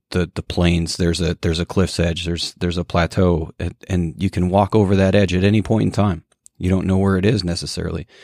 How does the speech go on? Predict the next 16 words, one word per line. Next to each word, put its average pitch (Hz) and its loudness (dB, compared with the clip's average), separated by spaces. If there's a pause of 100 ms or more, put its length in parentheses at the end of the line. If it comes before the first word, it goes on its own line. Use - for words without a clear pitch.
(180)
And 90 2
this 123 4
is 92 2
one 95 2
of 92 4
those 92 0
tricky, 95 -2
slippery 92 -2 (140)
spots - -2
where 87 0
it'd 85 0
be 98 4
like 90 0
walking 95 0
blind, 107 0
because 85 -4